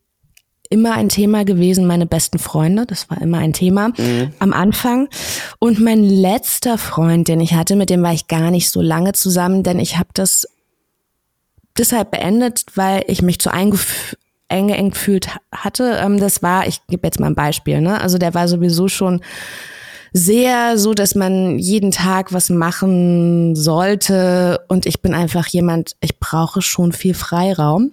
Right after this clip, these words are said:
Speaker 1: ne? Äh, du
Speaker 2: Ja.
Speaker 1: erinnerst dich, du hast ja am Anfang mal gesagt, „Oh mein Gott, Fernbeziehung passt mir nicht so.“ Und ich hab gesagt, „Ja, geil, Fernbeziehung, steh ich total drauf.“ <laughs> Weißt du, weil man
Speaker 2: <laughs>
Speaker 1: da immer schon so viel Freiraum hatte.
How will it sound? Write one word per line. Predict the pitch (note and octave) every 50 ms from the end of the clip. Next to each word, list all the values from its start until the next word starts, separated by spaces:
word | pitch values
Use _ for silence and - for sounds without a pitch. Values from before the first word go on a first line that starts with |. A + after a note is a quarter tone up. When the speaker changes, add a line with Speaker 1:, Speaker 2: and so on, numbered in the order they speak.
| _
Speaker 1:
ne? | - E3 E3+ A#3+ F4 - - -
Äh, | - F#3
du | F#3 G#3
Speaker 2:
Ja. | G3
Speaker 1:
erinnerst | G#3+ A3 A#3+ G#3 - -
dich, | D3+ -
du | - D#3+
hast | E3 - -
ja | G3
am | F3+ E3+
Anfang | D#3+ F#3 - - G3 F#3
mal | F3+ F3 E3+
gesagt, | F3 D#3+ E3 E3 E3+ E3 - - - - - - - - - - - _ _ _ _ -
„Oh | - F3+ F#3+
mein | F#3+ F#3+ F#3
Gott, | F3 F3 E3+ F3 F3+ -
Fernbeziehung | - - F3+ E3+ F3+ F#3 F3+ - - - F#3 F3+ F3
passt | - - F3 F3 - - -
mir | F3+ F3
nicht | E3+ D#3 -
so.“ | - E3+ E3+
Und | F3 E3
ich | D#3+ -
hab | F3+ E3+
gesagt, | F#3 E3 F3+ F3+ F3 G3+
„Ja, | A#3+ C#4+ D#4+ D#4 A#3+
geil, | G3+ - C4+ B3+ F4 A#3+ G#3+
Fernbeziehung, | - - - D4+ E4 C#4+ - - - - D#3+ E3 E3 D3+
steh | - - - - F#3+
ich | F#3+ -
total | - G3+ - G#3+ B3 C4 C#4+
drauf.“ | - - - D3 C#3+ C#3+ C3 - -
<laughs> |
Weißt | F3 F3+ - - G#3
du, | A#3+ G#3+
weil | F#3 F3+ F3
man | F3 F3 E3+
Speaker 2:
<laughs> |
Speaker 1:
da | F3+ F#3+ F3+
immer | - G#3+ A3 G#3+ A3+
schon | A3 - A#3 G#3 G3
so | F3+ F#3+ F#3+ - - B4+ C5+ - -
viel | - - A3+ G#3+
Freiraum | - - G3+ G3+ A3 G3 G3 G3 F#3+
hatte. | G#3 A#3+ - B3+ A#3+